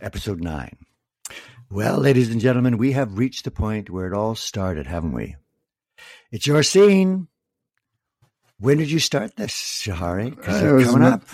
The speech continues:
Speaker 2: two thousand and five, right? It was, uh, when I did that sabbatical with you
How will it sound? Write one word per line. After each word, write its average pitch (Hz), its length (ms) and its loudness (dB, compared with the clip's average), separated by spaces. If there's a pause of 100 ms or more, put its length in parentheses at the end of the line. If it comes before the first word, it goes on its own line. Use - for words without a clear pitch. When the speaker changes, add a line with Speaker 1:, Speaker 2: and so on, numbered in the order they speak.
(640)
Speaker 2:
two 143 160 0
thousand 135 440 2
and 117 160 2
five, 127 460 0
right? 120 200 -4
It 143 140 -10
was, 110 220 -10 (580)
uh, - 100 -14 (320)
when 117 120 -2
I 120 140 0
did 127 200 2
that 123 200 2
sabbatical 120 640 0
with 135 180 -2
you 151 220 -2